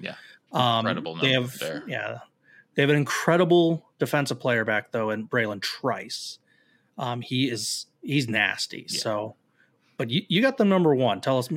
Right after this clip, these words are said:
Speaker 2: tell me my,
Speaker 1: I have
Speaker 2: why
Speaker 1: them
Speaker 2: not.
Speaker 1: number one on the back of Penix, the second year under Kalen DeBoer, who I think, you know, after Whittingham, I think DeBoer might be the best coach. If when, when you take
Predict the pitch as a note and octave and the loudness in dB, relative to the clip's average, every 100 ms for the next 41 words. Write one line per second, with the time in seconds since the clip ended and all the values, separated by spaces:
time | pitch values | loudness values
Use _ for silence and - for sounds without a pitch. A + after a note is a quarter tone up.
0 | - - D3 C3+ A#2 G#2 A2+ B2+ D3+ - | -8 -4 -2 0 -2 -4 0 2 2 2
1 | F3 D#3 D3+ D3 B2 B2 C3 F2 A2+ A#2 | 0 -2 -2 -2 0 0 0 -2 -2 -2
2 | A2 G2+ G2 G2+ G2+ - - _ G2+ G2 | -4 -2 0 0 -2 -10 -20 _ -2 0
3 | F#2+ F2 - A#2 G#2+ G#2 - G2+ A2+ G#2+ | -2 -6 -8 -4 -4 -4 -8 -8 -6 -4
4 | G#2 F#2+ F#2+ F#2 G2 - - A2 G#2 G2 | -6 -6 -4 -4 -6 -8 -6 -4 -2 -4
5 | G2+ E2 _ G2+ G2 G#2 G#2 G#2 G#2+ - | -6 -8 _ -6 -2 0 2 0 -2 -10
6 | - - _ A#2+ A2+ G#2 - G2+ G2+ - | -20 -20 _ -4 -2 -2 -2 -2 -4 -10
7 | - - A2+ G#2 - _ _ - _ _ | -10 -8 -6 -6 -8 _ _ -20 _ _
8 | _ A#2 A2 - G#2 A2+ - A2+ G2+ G#2+ | _ -4 -4 -2 -2 -2 -2 -4 -2 -2
9 | A2+ A#2 B2 B2+ B2 - G#2+ - D3 A#2+ | -4 -4 -2 -2 -4 -4 -4 -2 -6 -8
10 | F#2 _ - F#2+ F#2+ G#2+ A2+ G2+ G2 F2 | -12 _ -10 -6 -2 0 0 -2 -4 -6
11 | G#2 G2+ F2 F#2 F#2 - - F#2+ - - | -8 -8 -8 -10 -12 -6 -2 -2 -4 -14
12 | - - - - - _ _ - _ - | -20 -20 -20 -20 -20 _ _ -20 _ -4
13 | G#2+ B2 - - - G#2+ A2 A2 A2+ A#2 | -4 -4 -8 -12 -10 -8 -4 -4 -2 -2
14 | A2+ G2+ A#2 G2+ | -2 -6 -8 -8